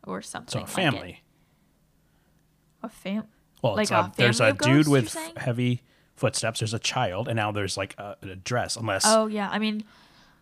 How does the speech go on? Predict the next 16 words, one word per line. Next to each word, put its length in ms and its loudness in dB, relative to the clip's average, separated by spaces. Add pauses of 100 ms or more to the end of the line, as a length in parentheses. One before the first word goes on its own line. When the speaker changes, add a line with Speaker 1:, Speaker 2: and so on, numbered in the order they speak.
(420)
Speaker 1:
yeah, 260 0
that's 240 -8
true. 240 -10 (380)
I 100 0
would, 220 -4
was 140 -2
not 180 -2
<laughs> 0 -
thinking 240 -8
of 80 -6
it 80 0
like 180 -4
that. 240 -4 (300)
Yeah, 100 -2
that 180 0
would 120 -4